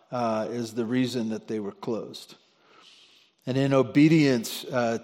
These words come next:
to the s-, state's directives, uh, Bear Valley Church did not meet as a church like we're meeting here this morning.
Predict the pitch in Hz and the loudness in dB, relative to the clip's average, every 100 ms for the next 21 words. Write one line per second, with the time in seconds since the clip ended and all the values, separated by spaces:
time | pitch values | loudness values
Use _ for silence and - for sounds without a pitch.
0 | - - 127 120 120 127 - - - _ | -6 -2 0 0 -2 -6 -8 -12 -16 _
1 | - - - 131 120 - 123 135 - 127 | -16 -8 -2 0 -2 -2 2 2 2 0
2 | 113 110 - - - - - _ 117 113 | 0 -4 -14 -20 -20 -20 -20 _ -2 0
3 | 113 135 135 131 120 113 - 147 117 - | 2 2 4 4 4 0 0 0 0 -4
4 | - 120 110 107 104 127 151 127 - - | -10 -10 -6 -6 -6 -2 0 0 -6 -16
5 | - 113 110 107 - 143 120 107 - 117 | -12 -10 -10 -12 -6 -2 -2 -6 -8 -6
6 | 104 - 107 104 110 98 101 107 92 - | -6 -8 -8 -6 -8 -8 -12 -12 -12 -12
7 | 131 123 107 90 | -6 -4 -4 -8